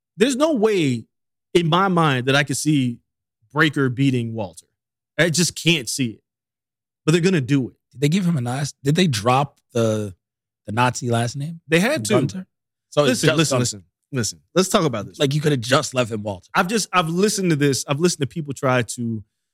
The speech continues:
Speaker 1: rationalize this. They, they, they had no reason to ever take Walter's name away.
Speaker 2: They wanted to own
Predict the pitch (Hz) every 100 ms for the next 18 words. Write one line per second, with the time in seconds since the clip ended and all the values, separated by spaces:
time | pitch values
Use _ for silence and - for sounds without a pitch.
0 | _ _ _ 127 170 165 160 156 151 139
1 | 139 143 135 - - _ _ _ _ _
2 | 143 170 151 165 170 170 170 170 196 226
3 | 208 190 151 135 135 - 127 113 _ -
4 | 120 117 110 107 104 92 87 80 _ _
5 | _ 110 95 _ _ 139 147 139 127 -
6 | 139 120 101